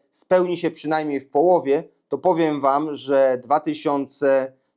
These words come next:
dwudziesty piąty rok to będzie cholerne zaskoczenie dla nas wszystkich. Ale wróćmy do konferencji Donalda Tuska, który ściąga na swoją konferencję pana Domańskiego,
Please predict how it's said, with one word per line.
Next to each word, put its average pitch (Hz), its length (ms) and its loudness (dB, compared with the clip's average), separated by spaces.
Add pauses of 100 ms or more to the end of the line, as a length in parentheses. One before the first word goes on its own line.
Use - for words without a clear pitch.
dwudziesty 147 480 -4
piąty 151 420 -2
rok 113 320 -4 (300)
to 170 120 -2
będzie 143 380 0
cholerne 135 760 0
zaskoczenie 123 640 -4
dla 131 160 -2
nas 143 220 -4
wszystkich. - 600 -16 (400)
Ale 285 200 4
wróćmy 247 440 4
do 202 100 6
konferencji 185 560 0
Donalda 170 380 4
Tuska, 170 400 0
który 196 260 2
ściąga 311 500 4
na 196 140 2
swoją 196 340 4
konferencję 185 640 2
pana 131 240 -2
Domańskiego, 175 1000 2